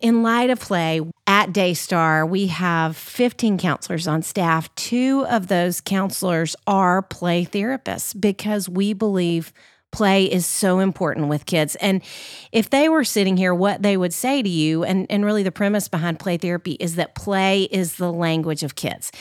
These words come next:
And there's so much research on what play does for kids. It strengthens so many important skills. And I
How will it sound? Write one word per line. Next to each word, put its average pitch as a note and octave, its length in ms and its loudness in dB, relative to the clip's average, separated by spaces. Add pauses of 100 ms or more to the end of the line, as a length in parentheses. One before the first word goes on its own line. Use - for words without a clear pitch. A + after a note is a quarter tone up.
(300)
And G#3 140 6
there's G3 160 4
so B3 260 2
much A3+ 300 0
research G3 720 -2
on F3+ 360 2
what F3 300 0
play F#3 320 -2
does E3 400 0
for A#3 160 -6
kids. A#3+ 380 -2
It - 100 -8
strengthens F3+ 500 -4
so A3 440 0
many G3 380 0
important F3 400 -2
skills. E3+ 440 -2
And G3 140 2
I G#3 100 4